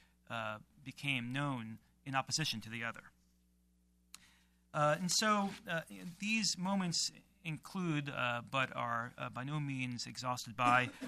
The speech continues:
uh, the early modern period with the growing secularization of relief. The Enlightenment, when the drive to rid the world of poverty and thus the need for charity itself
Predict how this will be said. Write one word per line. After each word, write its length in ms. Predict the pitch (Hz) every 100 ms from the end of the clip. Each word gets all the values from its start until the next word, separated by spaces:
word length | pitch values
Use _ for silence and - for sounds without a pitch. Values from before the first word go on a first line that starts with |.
| -
uh, 220 | 131 123 123
the 160 | 139
early 240 | 175 170 143
modern 400 | 147 156 160 131
period 500 | 131 117 107 107 107 131 123
with 240 | 127 -
the 80 | 127
growing 400 | 123 147 143 131
secularization 1080 | - 139 139 123 120 117 135 135 120 101 101
of 320 | 120 117 107
relief. 420 | 123 110 107 - - - - - - -
The 160 | 117 135
Enlightenment, 760 | 139 190 165 117 101 117 - - _
when 260 | 127 127 123
the 80 | 123
drive 560 | 139 139 147 156 147
to 180 | - 131
rid 240 | 120 170 147
the 80 |
world 400 | 127 127 127 120
of 100 | 113
poverty 600 | - 120 117 113 107 113 - - _
and 140 | 127 127
thus 240 | 127 -
the 100 | 131
need 380 | 127 175 180 165
for 80 | 131
charity 520 | - 147 143 131 117
itself 600 | 110 - 156 120 -